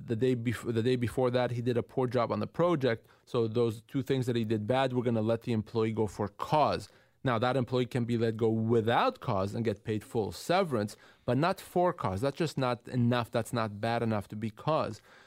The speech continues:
Uh, so employers often pull the trigger well before they should.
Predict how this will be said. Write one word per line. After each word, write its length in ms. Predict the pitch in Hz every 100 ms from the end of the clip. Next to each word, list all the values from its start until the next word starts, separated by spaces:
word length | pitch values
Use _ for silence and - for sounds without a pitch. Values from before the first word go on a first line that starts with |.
| _ -
Uh, 400 | 120 113 107 -
so 580 | - 135 123 117 113 - -
employers 480 | 117 - 156 190
often 360 | 156 135 - 127
pull 220 | - 139
the 100 | 135
trigger 380 | 127 - 127 123
well 440 | 113 117 120 123 - -
before 340 | 123 - 113
they 140 | 101 101
should. 320 | - 151